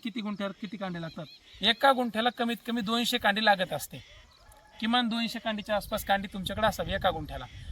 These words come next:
अर्धा एकर लावायचे का, दहा गुंठे लावायचे का, पाच एकर लावायचे, तुम्ही त्याचा अंदाज व्यवस्थित गुणाकार करून घ्या, तेवढा गुणाकार तुम्हाला बी येते. ठीक आहे, काय अडचण असेल तर मला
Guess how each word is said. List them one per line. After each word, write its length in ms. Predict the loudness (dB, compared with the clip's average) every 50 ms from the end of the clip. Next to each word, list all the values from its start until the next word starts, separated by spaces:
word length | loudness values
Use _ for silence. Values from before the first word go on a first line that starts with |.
| -8 2 4
अर्धा 240 | 4 4 6 2 2
एकर 200 | 2 0 0 4
लावायचे 380 | 4 4 4 4 0 -2 -6
का, 140 | -2 0 2
दहा 180 | 6 6 6 6
गुंठे 240 | 4 0 -6 0
लावायचे 300 | 2 4 2 2 0 -2
का, 120 | -10 -12 -4
पाच 280 | 2 2 2 2 2
एकर 180 | -6 -6 -4 -2
लावायचे, 360 | 0 0 0 0 -2 -4 -8
तुम्ही 280 | -14 -8 -6 -6 -6 -2 -2
त्याचा 240 | -2 2 2 2
अंदाज 300 | 2 4 2 2 0 0 -2 -14 -20 -20 -18 -18 -10 -6
व्यवस्थित 380 | -4 -2 -2 -2 -2 -4 -8 -6 -2
गुणाकार 340 | 4 4 4 6 6 4 2
करून 300 | 2 -2 -4 -2 0 6
घ्या, 140 | 6 6
तेवढा 400 | 6 6 0 -4 -2 2 2 2
गुणाकार 320 | 2 2 0 0 0 0 -4
तुम्हाला 300 | -4 -2 0 0 0 0
बी 100 | -4 -6
येते. 220 | -12 -12 -14 -18 -20 -20 -20 -18 -18 -18 -18 -14 -14 -14 -14 -12 -10
ठीक 140 | -10 -6 -6
आहे, 400 | -6 -6 -8 -14 -20 -18 -16 -4
काय 140 | 0 2 2
अडचण 260 | 2 2 0 -2 0
असेल 320 | 0 2 4 2 2 2 2
तर 80 | 2
मला 460 | 2 4 6 6 8 8 8 6 4